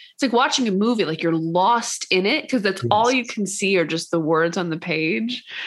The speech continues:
Speaker 2: I know. Is that you're like, you're in your own little world.
Speaker 1: Yeah, it's so,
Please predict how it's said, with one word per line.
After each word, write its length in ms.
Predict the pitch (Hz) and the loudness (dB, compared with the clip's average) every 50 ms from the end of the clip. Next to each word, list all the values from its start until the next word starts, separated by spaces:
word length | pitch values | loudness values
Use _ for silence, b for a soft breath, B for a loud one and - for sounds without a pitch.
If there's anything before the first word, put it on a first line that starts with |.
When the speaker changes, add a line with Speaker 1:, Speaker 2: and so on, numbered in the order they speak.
| B B | B B
Speaker 2:
I 120 | 113 113 | -2 0
know. 200 | 110 110 107 104 107 | 0 0 0 2 2
Is 160 | 113 117 113 | 0 0 0
that 100 | 127 127 | 2 2
you're 140 | 123 123 131 | 4 4 4
like, 180 | 131 123 - | 4 2 4
you're 420 | 143 127 123 127 127 127 127 131 135 | 4 4 4 4 4 2 2 2 2
in 80 | 127 | 2
your 160 | 123 123 123 127 | 4 4 4 4
own 220 | 131 131 127 127 | 4 4 4 4
little 220 | 123 120 120 113 | 4 4 4 4
world. 480 | 110 113 113 107 104 101 98 95 82 - _ _ _ _ _ - | 4 4 4 4 4 2 0 -2 -4 -8 _ _ _ _ _ -4
Speaker 1:
Yeah, 480 | 208 190 247 262 254 226 196 175 180 - _ - | 0 0 2 2 2 2 0 -2 -4 -8 _ -2
it's 220 | - 262 294 302 - | 0 0 0 0 -4
so, 240 | - - 233 208 | -4 0 0 2